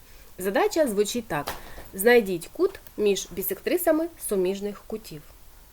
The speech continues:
Взагалі, як ми розв'язуємо задачі з геометрії?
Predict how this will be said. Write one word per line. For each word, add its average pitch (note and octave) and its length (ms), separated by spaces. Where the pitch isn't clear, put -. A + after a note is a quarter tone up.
Взагалі, A3+ 380
як G3 220
ми A#3 120
розв'язуємо F#3+ 680
задачі E3+ 440
з F3 60
геометрії? E3 600